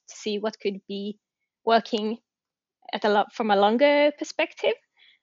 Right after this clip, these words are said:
Uh, but we are diving deeper into business transformation, um, to almost, like, going for exemplifying what the transition would mean in practice.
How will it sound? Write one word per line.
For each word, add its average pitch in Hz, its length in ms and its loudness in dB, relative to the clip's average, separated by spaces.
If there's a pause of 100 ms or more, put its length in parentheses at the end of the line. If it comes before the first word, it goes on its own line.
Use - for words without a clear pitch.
Uh, 220 480 0
but 226 220 -4
we 233 100 4
are 233 60 6
diving 254 360 6
deeper 294 320 2
into 254 600 4
business 226 480 -2
transformation, 226 840 -4 (640)
um, 202 640 -4 (540)
to 220 440 2 (720)
almost, 247 540 4
like, 208 340 2
going 233 280 4
for 220 300 0
exemplifying 240 1080 0
what 220 220 -2
the 254 80 -2
transition 226 920 -4
would 196 180 -4
mean 202 220 -2
in 202 120 -4
practice. - 760 -6